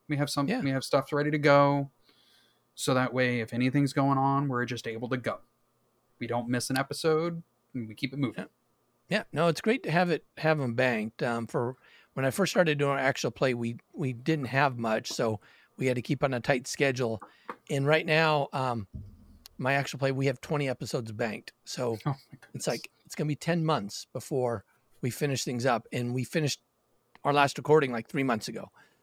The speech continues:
Speaker 2: So,
Speaker 1: <laughs>
Speaker 2: you know, it, it's weird for me. I go back and I edit 'em and post 'em. I think, "Oh, yeah, this is, like, from, like, forever ago, and I gotta remember <laughs> what's going on." Um,
Speaker 1: <laughs>
Speaker 2: but it's like, we just got into a schedule and we record a couple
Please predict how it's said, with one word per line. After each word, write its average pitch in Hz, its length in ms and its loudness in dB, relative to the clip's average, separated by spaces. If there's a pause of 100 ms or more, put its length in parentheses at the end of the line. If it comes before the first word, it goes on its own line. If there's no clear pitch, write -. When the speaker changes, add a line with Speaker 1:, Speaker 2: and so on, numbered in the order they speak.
(120)
Speaker 2:
So, 123 440 2
Speaker 1:
<laughs> - 640 4
Speaker 2:
you 131 60 2
know, 127 120 2
it, 143 240 0
it's 156 180 -2
weird 185 360 6
for - 120 -4
me. 147 140 2
I 135 120 4
go 147 140 2
back 156 260 4
and 139 80 2
I 135 180 0
edit 151 260 2
'em 143 180 -2
and 120 100 -6
post 185 300 6
'em. 135 120 0
I 113 80 -2
think, 147 200 -10
"Oh, 190 140 -4
yeah, 170 240 -4 (400)
this - 180 -4
is, 143 140 -4
like, 147 200 0
from, 139 200 -2
like, 139 300 -4
forever 190 480 4
ago, 120 260 0
and 120 80 -4
I 143 60 -4
gotta 156 120 -2
remember 143 440 0
<laughs> - 40 -20
what's - 300 -10
going 143 260 -10
on." 131 240 -8 (640)
Um, 185 320 2 (200)
Speaker 1:
<laughs> - 200 -20
Speaker 2:
but 170 320 8 (240)
it's - 280 0
like, 160 180 4
we 170 120 4
just 208 180 0
got 214 160 4
into 226 240 0
a 226 60 -2
schedule 220 440 2
and 165 180 -2
we 147 80 2
record 160 440 4
a 147 40 2
couple 185 460 2